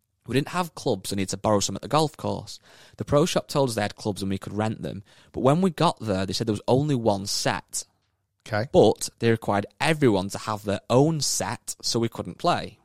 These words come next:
Speaker 2: Okay.
Speaker 1: Even though we were sharing a cart and would be driving to each other's ball regardless.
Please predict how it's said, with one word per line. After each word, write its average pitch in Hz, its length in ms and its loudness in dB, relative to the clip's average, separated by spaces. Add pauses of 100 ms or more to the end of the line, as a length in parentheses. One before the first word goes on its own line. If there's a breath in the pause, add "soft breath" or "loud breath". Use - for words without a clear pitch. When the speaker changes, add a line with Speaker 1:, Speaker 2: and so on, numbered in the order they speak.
(600)
Speaker 2:
Okay. 107 280 -4 (920)
Speaker 1:
Even 202 280 4
though 196 100 8
we 180 80 10
were 170 60 8
sharing 147 280 4
a 135 60 0
cart 107 560 0
and 110 80 0
would 107 80 -2
be 110 80 -2
driving 107 240 2
to 107 100 -6
each 110 140 -6
other's 107 160 -4
ball 95 420 4 (160)
regardless. 95 800 -4